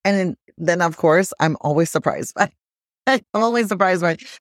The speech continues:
but I see my clients doing this too. Whenever they're stuck and they start to tell me, "I don't know this, and I,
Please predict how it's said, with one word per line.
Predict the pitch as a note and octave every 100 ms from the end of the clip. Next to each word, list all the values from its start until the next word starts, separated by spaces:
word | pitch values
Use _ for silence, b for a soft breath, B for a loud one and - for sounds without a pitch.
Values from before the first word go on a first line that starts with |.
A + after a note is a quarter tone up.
| _
but | -
I | A3+
see | G#3 A#3
my | A3+
clients | - G#3+ G#3+ G3+
doing | G#3+ G#3 G3+
this | G3+ -
too. | G3+ G3 E3
Whenever | D3 F#3 F#3 F3 F3+
they're | F3 F3 F3+ F#3+
stuck | - F3+ E3+
and | D#3
they | E3
start | E3 F3
to | D#3+
tell | - E3+
me, | E3+ D3+ F3+
"I | G3+
don't | G#3 G3
know | F3+
this, | D#3+ C#3 -
and | D3 D#3+
I, | F3 G3+